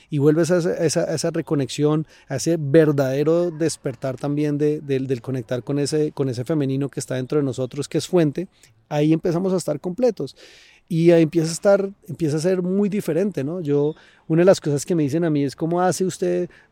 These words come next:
Viaja por tantos lados, está con tantas mujer-, mujeres, eh, sirve a tantas mujeres y cómo, y cómo no logra como usted, por ejemplo, caer, ¿no? ¿Cómo, cómo no cae en la tentación?". Y pues para mí realmente es sencillo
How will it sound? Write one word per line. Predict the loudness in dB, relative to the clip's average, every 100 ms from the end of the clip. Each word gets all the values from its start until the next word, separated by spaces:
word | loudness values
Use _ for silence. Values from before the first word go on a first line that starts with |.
| _ _
Viaja | 0 2 2
por | 0 -2
tantos | -2 -2 -2
lados, | 0 2 2 -2
está | -6 -4
con | -2
tantas | -2 -2 0 -2 -2
mujer-, | -2 -2 0 -2 -2 -2
mujeres, | -2 0 2 2 0 -4 -10 -6
eh, | -4 -2
sirve | 2 4 4
a |
tantas | 0 -2 -2
mujeres | 0 0 -2 -2
y | -4
cómo, | -2 -2 -2 -4 -14 _
y | -8
cómo | -2 0 2
no | 4 6
logra | 6 6 4
como | 2 0
usted, | 0 -4
por | -2
ejemplo, | -2 -2 -4
caer, | 0 2 2
¿no? | 2 -6
¿Cómo, | -6 -8 -4
cómo | 0 2
no | 2
cae | 0 0
en |
la | 0
tentación?". | -2 -4 -2 0 -2 -4 -20 -20 _
Y | -4 2
pues | 2 0 -6 _ _ -4
para | -2 0
mí | 0 0 -2 0
realmente | 0 2 0 0
es |
sencillo | 0 -2 -2 0 0